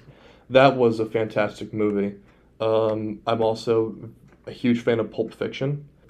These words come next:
Uh, this isn't really a movie, it's a bit cheating, but the, the Lord of the Rings trilogy, fantastic films. Original Star Wars trilogy, Shawshank Redemption. There's, there's so many good <laughs> ones that I,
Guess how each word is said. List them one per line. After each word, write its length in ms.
Uh, 100
this 280
isn't 200
really 180
a 40
movie, 200
it's 100
a 40
bit 120
cheating, 360
but 280
the, 240
the 100
Lord 260
of 80
the 100
Rings 280
trilogy, 600
fantastic 720
films. 500
Original 340
Star 280
Wars 220
trilogy, 640
Shawshank 500
Redemption. 440
There's, 340
there's 160
so 200
many 220
good 240
<laughs> 140
ones 260
that 140
I, 100